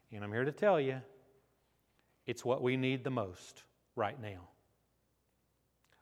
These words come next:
We need not only permission, but we need an invitation to feel what we are feeling. And as we sing this song, it puts us smack dab in the presence of God and one another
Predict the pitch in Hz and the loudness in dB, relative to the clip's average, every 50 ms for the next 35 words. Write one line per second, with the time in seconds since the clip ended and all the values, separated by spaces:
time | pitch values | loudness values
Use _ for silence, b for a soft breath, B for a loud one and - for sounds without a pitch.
0 | _ - 120 120 127 127 127 120 123 120 120 113 117 131 147 160 160 160 - 170 | _ -4 -2 0 2 2 2 2 2 2 2 2 2 2 0 0 -2 -2 -2 0
1 | 170 165 170 170 165 - - 123 107 104 110 - - - b b b b b b | 0 2 0 0 0 -2 -4 -6 -6 -8 -12 -16 -18 -20 b b b b b b
2 | b 123 120 113 117 113 120 123 127 123 123 139 175 131 135 143 139 151 - 143 | b -4 -2 -2 0 0 2 2 2 2 0 -2 -2 -2 -2 -2 -2 -2 -2 -2
3 | 131 107 95 - - 113 - - _ _ _ _ _ _ _ _ _ _ _ _ | -2 -2 -4 -6 -12 -14 -16 -20 _ _ _ _ _ _ _ _ _ _ _ _
4 | _ _ _ _ _ _ _ _ - - - - - - - 180 160 131 104 90 | _ _ _ _ _ _ _ _ -10 -10 -10 -10 -10 -4 -2 0 0 0 0 -4
5 | 90 92 90 - - _ _ _ _ _ _ _ _ _ _ _ _ - 120 117 | -6 -12 -18 -20 -20 _ _ _ _ _ _ _ _ _ _ _ _ -4 -2 -2
6 | 120 120 110 110 104 107 110 107 - - 123 110 98 87 80 85 82 - - _ | -2 -2 -2 -2 -2 -4 -6 -8 -8 -6 -6 -6 -6 -6 -10 -14 -18 -20 -20 _
7 | _ _ _ _ _ _ _ _ _ _ _ _ _ _ _ _ _ _ _ _ | _ _ _ _ _ _ _ _ _ _ _ _ _ _ _ _ _ _ _ _
8 | _ _ _ _ _ _ _ _ _ _ _ - - 107 104 107 113 107 120 131 | _ _ _ _ _ _ _ _ _ _ _ -20 -12 -6 -2 -2 0 0 2 0
9 | 120 - - 143 135 131 135 123 131 123 - - - 135 127 127 127 131 123 113 | 0 0 2 2 2 4 2 2 0 0 -2 0 2 4 4 4 4 2 0 -2
10 | - - 127 - - 127 - - - - 135 127 127 135 - 127 131 127 127 123 | -2 -2 -2 0 0 -2 -2 -2 -2 2 4 6 6 6 4 4 6 6 6 6
11 | 127 123 123 - - 139 135 123 135 131 - 135 139 127 123 113 107 107 107 107 | 4 2 0 4 6 6 6 6 4 -2 -6 -8 -4 0 2 4 4 4 2 0
12 | 110 110 - - b b b b b b b b b b b b b b b _ | -6 -10 -16 -20 b b b b b b b b b b b b b b b _
13 | - 107 98 107 120 139 151 151 139 123 117 113 110 110 110 107 | -12 -6 0 4 4 4 6 4 2 2 0 -2 -2 -6 -8 -10